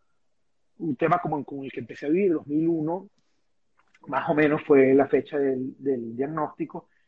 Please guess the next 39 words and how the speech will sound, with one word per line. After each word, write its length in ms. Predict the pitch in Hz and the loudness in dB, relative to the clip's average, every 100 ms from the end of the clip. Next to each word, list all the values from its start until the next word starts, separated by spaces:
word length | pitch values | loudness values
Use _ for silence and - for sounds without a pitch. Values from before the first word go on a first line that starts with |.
| _ _ | _ _
y 180 | 156 156 | -4 -2
en 180 | 165 202 | -2 -2
adelante 400 | 202 185 165 208 | 0 -2 -2 -6
eso 320 | - 170 - | -4 -8 -8
empezó 340 | - 135 131 143 | -14 -14 -14 -10
a 40 | |
ser 180 | 160 139 | -6 -4
parte 320 | 151 139 156 | 0 -2 0
de 100 | 147 | -2
mi 140 | 123 135 | -2 -6
vida. 200 | 127 110 | -6 -10
Al 500 | 131 _ _ - 147 | -20 _ _ -20 -10
principio 360 | 147 - 269 | -8 -4 -6
un 60 | 220 | -2
poco 240 | 233 226 | -2 -2
complicado, 720 | - - - 254 160 170 196 - _ _ _ _ _ _ | -8 -6 -6 -2 0 2 0 -6 _ _ _ _ _ _
porque, 220 | 120 120 | -10 -8
pues, 260 | - - | -10 -10
te 80 | - | -8
empiezas 320 | 117 123 - | -6 -8 -8
a 60 | 151 | -6
preguntar 500 | 135 123 110 135 131 | -4 -4 -2 -4 -2
qué 280 | - 135 139 | -2 0 0
es, 80 | 135 | -4
por 200 | 127 - | -14 -8
qué, 140 | 135 | -8
cuáles 220 | - 127 | -6 -10
son 100 | - | -12
las 100 | 123 | -18
implicaciones, 720 | 120 113 - - 160 143 131 - - | -14 -16 -10 -2 0 0 -4 -8 -4
qué, 120 | 135 - | -4 -2
qué 100 | 135 | -6
cambios 220 | 139 131 | -4 -6
va 60 | 127 | -8
a 20 | |
hacer 160 | - 120 | -8 -8
en 100 | 120 | -6
tu 160 | 117 | -2
vida. 440 | 131 151 147 143 | 2 4 2 0